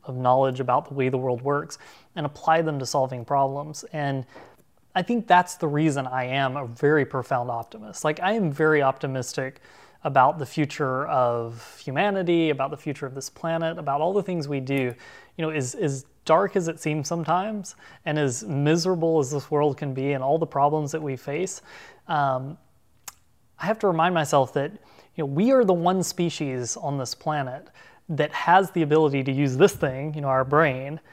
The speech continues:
to overcome problems, right? Um, you know, any other animal on this planet, an asteroid is headed for Earth, they're gone.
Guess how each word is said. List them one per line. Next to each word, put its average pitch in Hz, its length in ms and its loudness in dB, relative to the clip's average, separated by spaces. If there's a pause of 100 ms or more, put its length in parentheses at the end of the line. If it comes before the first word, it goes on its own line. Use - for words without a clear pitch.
(360)
to 185 240 -4
overcome 180 520 2
problems, 185 560 0
right? 190 340 0 (320)
Um, 156 460 0 (200)
you 185 140 -2
know, 151 180 -2
any 233 240 4
other 196 380 4 (160)
animal 160 280 2
on 143 80 0
this 135 140 -2
planet, 139 560 0
an 147 120 -4
asteroid 165 520 4
is 131 140 0
headed 139 280 2
for 143 100 -4
Earth, 156 260 2
they're 190 120 2
gone. 202 400 -2